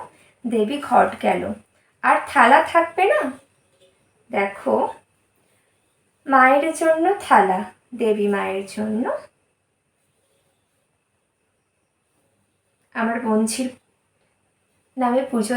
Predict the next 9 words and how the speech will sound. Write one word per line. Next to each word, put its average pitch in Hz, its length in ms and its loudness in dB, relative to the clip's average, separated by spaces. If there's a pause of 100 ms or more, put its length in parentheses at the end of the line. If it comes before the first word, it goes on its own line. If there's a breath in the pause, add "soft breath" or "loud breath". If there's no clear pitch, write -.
দেওয়া 226 240 4
হচ্ছে 247 320 -6 (260)
মা 220 120 0 (120)
কালীর 202 400 2
কাছে, 208 300 -6
সেই 285 280 -6 (120)
উপলক্ষে 214 500 -6 (140)
এগুলো 214 340 -2
কেনা। 185 260 -6